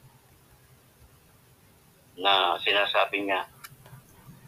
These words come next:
"Ako'y papunta roon at hindi niyo nalalaman." At sa pagkakataong sinabi,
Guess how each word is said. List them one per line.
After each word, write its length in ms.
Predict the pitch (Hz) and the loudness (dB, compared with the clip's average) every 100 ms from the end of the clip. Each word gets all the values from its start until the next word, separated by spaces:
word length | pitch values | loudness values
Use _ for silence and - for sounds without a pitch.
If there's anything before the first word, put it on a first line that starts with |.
| - | 0
"Ako'y 320 | 101 113 104 | 2 2 -2
papunta 400 | 104 101 104 107 | -2 -2 -2 0
roon 400 | 107 110 107 113 113 | 0 0 0 0 -2
at 160 | 113 - | -6 -4
hindi 340 | 104 113 113 | -4 -4 -4
niyo 140 | 117 | -4
nalalaman." 480 | 117 113 117 123 131 - - - - - - - - - - - - - - - - - - - | -2 0 -2 -4 -10 -14 -16 -16 -16 -18 -18 -18 -16 -16 -16 -16 -16 -14 -12 -12 -12 -16 -20 -6
At 80 | 98 | -2
sa 80 | - - | -2 -2
pagkakataong 800 | 104 107 107 104 101 98 104 101 | -2 0 0 0 0 -2 -4 -4
sinabi, 560 | 107 104 101 104 104 | -6 -2 -2 -2 -4